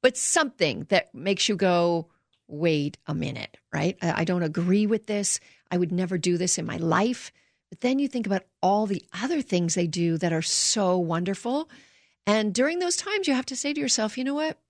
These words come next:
I'm still gonna keep them because of this, the, the, the things that are valuable to me." Now, you might, might come to a point where you're like, "Mm, I can't get past this."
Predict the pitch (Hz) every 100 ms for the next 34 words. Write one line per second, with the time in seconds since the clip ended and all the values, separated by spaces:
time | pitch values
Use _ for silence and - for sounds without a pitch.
0 | _ _ - 233 247 240 226 220 214 208
1 | - 170 165 165 180 165 165 - 175 165
2 | - - _ _ _ - - - 175 170
3 | - 190 180 - 233 240 240 208 190 170
4 | 165 170 175 165 151 151 - 156 156 -
5 | _ _ 453 - - - - 392 370 403
6 | 277 349 370 - 311 269 220 277 277 226
7 | 220 202 - 208 233 - - 196 208 190
8 | 170 - 165 151 - - -